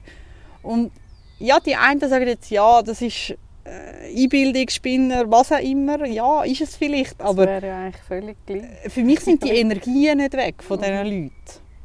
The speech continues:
Speaker 1: Und das ist
Speaker 2: Mhm.
Speaker 1: das, was, glaub ich, so ein bisschen auch hilft, das Ganze können,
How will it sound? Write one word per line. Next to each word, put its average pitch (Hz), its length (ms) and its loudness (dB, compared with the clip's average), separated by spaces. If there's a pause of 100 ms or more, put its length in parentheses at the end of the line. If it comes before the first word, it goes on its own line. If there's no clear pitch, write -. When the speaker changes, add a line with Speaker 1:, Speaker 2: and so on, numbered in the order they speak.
(480)
Speaker 1:
Und 214 200 -12
das 220 160 0
ist 208 140 -4
Speaker 2:
Mhm. 208 40 -14
Speaker 1:
das, 220 260 2
was, 214 120 -4
glaub 208 240 4
ich, - 60 -14
so 214 140 0
ein 202 60 -12
bisschen 220 180 -4
auch 196 160 4
hilft, 233 520 -6
das - 240 -8
Ganze 220 520 -4
können, 202 420 -2